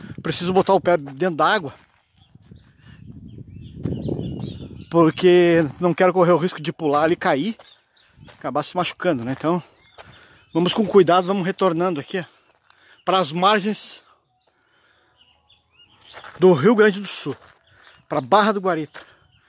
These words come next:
Dá pra escutar a música ali do pessoal comemorando, tão comemorando o título ali, rapaz do céu. Eu acho que até um deles fez um comentário aqui me chamando pra, pra tomar um chopp. Eu vou ter que,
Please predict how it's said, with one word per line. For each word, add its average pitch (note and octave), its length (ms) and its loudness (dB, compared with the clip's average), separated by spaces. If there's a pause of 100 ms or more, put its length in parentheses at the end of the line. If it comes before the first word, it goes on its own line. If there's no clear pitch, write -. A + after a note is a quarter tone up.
(260)
Dá E3+ 80 -6
pra G3 140 -2
escutar G3 360 0
a G3 40 2
música G#3 420 2
ali F3+ 120 0
do F#3 100 -10
pessoal F#3 420 -4 (1700)
comemorando, A3+ 680 4
tão F3 140 -8
comemorando F#3+ 520 0
o E3+ 60 -4
título - 420 -10
ali, C#3 180 -8
rapaz C3+ 380 -12
do G#2 60 -20
céu. - 180 -20 (920)
Eu E3 60 2
acho G3 140 2
que A#3+ 80 4
até C4 160 2
um D#4+ 100 6
deles C#4+ 240 4
fez D4 180 -2
um - 40 -6
comentário D4 480 -2
aqui A3 100 -6
me A3+ 100 -8
chamando A3+ 460 0
pra, F#3 200 -4 (800)
pra F#3+ 160 2
tomar A#3 320 4
um A#3 120 4
chopp. B3+ 320 2
Eu A#3 80 6
vou G#3+ 160 2
ter A3+ 180 0
que, B3+ 260 -2